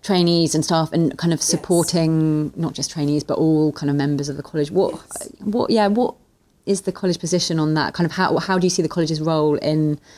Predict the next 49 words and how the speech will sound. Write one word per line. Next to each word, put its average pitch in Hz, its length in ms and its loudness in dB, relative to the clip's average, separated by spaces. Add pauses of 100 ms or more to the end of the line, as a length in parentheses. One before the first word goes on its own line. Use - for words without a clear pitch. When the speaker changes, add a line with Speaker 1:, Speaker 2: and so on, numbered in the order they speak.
(160)
Speaker 1:
supporting 156 440 -8
the 151 60 0
well-being 143 480 -2
of, 135 140 -6 (220)
of - 160 -10
doctors, - 400 -2
and 160 60 4
maybe 175 200 4
not 170 240 2
even 160 260 4
just 151 160 -2
psychiatry - 360 -4
doctors, - 240 -6
but - 220 -12
kind 156 200 -2
of 147 100 -4
looking 151 300 -2
across - 280 -8
the - 80 -18
profession 139 500 -6
and 143 120 -4
thinking 147 220 -8
about - 240 -12
kind 147 160 -8
of 143 60 -8 (400)
mental 151 280 -6
health 139 420 -4
and 139 120 -4
well-being? 139 640 -4
Speaker 2:
Yeah, 185 260 -2
so - 180 -2
we've 196 220 0
done 214 140 2
a 208 60 0 (220)
bit 220 220 -2
on 196 120 0
that, 214 200 -2
but - 220 -2 (120)
not 190 280 -2
enough. 185 280 0
So 180 300 0
we're 190 120 2
looking 196 320 -2
to 185 340 2 (240)
appoint 175 420 -2
somebody, 156 540 0
um, 156 200 -2
associate - 340 -2
registrar, 151 460 -2